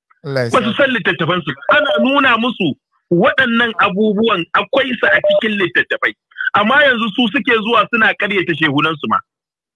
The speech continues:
Speaker 2: Shehunan suke ƙaryatawa. Sabida alhamdulillah kuma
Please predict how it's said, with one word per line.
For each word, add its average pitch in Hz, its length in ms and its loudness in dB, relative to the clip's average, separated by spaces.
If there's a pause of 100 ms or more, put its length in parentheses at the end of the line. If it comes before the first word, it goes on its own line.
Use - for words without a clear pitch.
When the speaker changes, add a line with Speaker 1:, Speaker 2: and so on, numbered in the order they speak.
(220)
Speaker 2:
Shehunan 269 500 0
suke 254 180 -2 (160)
ƙaryatawa. 190 640 0 (880)
Sabida 240 560 0 (200)
alhamdulillah 220 800 0 (100)
kuma 247 180 2